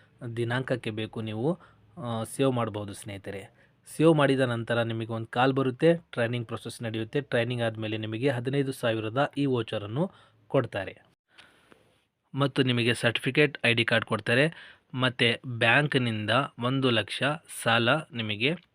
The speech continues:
ಕೊಡ್ತಾರೆ. ಸ್ನೇಹಿತರೆ, ಈ ಒಂದು ಮಾಹಿತಿ ನಿಮಗೆ ಇತರೆ ಸ್ನೇಹಿತರನ್ನು ಶೇರ್ ಮಾಡಿ ಹಾಗೂ ನಮ್ಮ ಚಾನಲನ್ನು ಸಬ್ಸ್ಕ್ರೈಬ್ ಮಾಡಿ,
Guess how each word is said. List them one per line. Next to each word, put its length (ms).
ಕೊಡ್ತಾರೆ. 520
ಸ್ನೇಹಿತರೆ, 440
ಈ 120
ಒಂದು 260
ಮಾಹಿತಿ 320
ನಿಮಗೆ 360
ಇತರೆ 220
ಸ್ನೇಹಿತರನ್ನು 560
ಶೇರ್ 320
ಮಾಡಿ 260
ಹಾಗೂ 280
ನಮ್ಮ 360
ಚಾನಲನ್ನು 540
ಸಬ್ಸ್ಕ್ರೈಬ್ 500
ಮಾಡಿ, 320